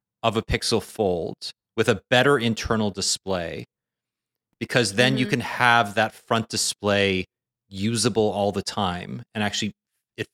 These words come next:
Speaker 1: feels like the right size. And the software of a Samsung, where the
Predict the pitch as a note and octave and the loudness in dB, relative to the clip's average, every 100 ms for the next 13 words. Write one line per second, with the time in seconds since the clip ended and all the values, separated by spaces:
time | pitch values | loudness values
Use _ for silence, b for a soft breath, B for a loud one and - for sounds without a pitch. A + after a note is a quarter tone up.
0 | - B2 A#2+ A2 G#2+ G#2 G2+ - _ _ | -4 2 2 2 2 2 2 -4 _ _
1 | _ G#2 F#2+ G2+ G#2 - - F2+ F2 F2+ | _ -6 0 0 2 -2 0 0 -2 -4
2 | - - - _ _ _ _ _ _ _ | -6 -6 -6 _ _ _ _ _ _ _
3 | _ B2 B2+ B2 A#2+ G#2+ _ G2+ G#2+ - | _ 2 4 4 2 -4 _ -6 0 2
4 | - D3 E3 - C3 B2 G#2+ G#2 G#2+ G2 | 6 6 4 -2 2 4 4 2 0 -2
5 | G2+ - G#2+ G2+ - - - _ _ _ | 0 2 2 2 -2 -2 -12 _ _ _
6 | _ _ _ G#2+ G#2 G2 - _ _ _ | _ _ _ 0 2 2 -2 _ _ _
7 | _ _ G2+ A#2 | _ _ 0 0